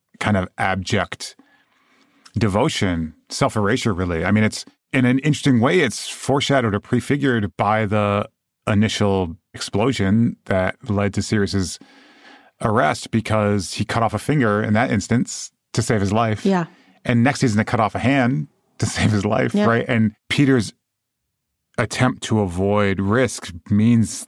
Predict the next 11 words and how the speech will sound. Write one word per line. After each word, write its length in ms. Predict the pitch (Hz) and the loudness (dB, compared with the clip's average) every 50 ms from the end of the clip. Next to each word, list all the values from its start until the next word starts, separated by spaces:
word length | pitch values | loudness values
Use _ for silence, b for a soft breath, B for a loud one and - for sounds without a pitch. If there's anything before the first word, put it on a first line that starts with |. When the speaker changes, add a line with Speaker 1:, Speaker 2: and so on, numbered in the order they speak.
| _ - | _ -4
Speaker 1:
these, 300 | - 104 98 92 82 - - | 0 0 0 0 0 -2 -2
like, 380 | 95 95 92 90 85 - - - | 0 0 0 0 -2 -6 -10 -10
kind 160 | - - 107 95 | -4 -2 0 0
of 80 | 90 | 0
progressive 420 | - - 90 104 98 92 - 87 90 | -2 -4 -2 -2 -2 -2 -2 -2 -2
acts 280 | 90 92 95 - - | -2 -2 -2 -4 -6
of 80 | 92 - | -8 -6
self-destruction, 840 | - 92 85 - - 92 - - 104 101 - - 107 95 87 95 - - | -4 -6 -6 -6 -6 -10 -6 -4 -6 -6 -4 -4 -4 -4 -4 -4 -6 -6
right? 260 | 107 104 107 107 - - - - | -4 -2 -2 -2 -4 -6 -8 -4
Or 140 | - 110 98 | -2 -2 -2
self-harm. 800 | - - 101 85 - - - 101 95 95 95 90 90 90 95 | -2 -2 -4 -4 -6 -6 -4 -2 -2 0 -2 -2 -2 -4 -6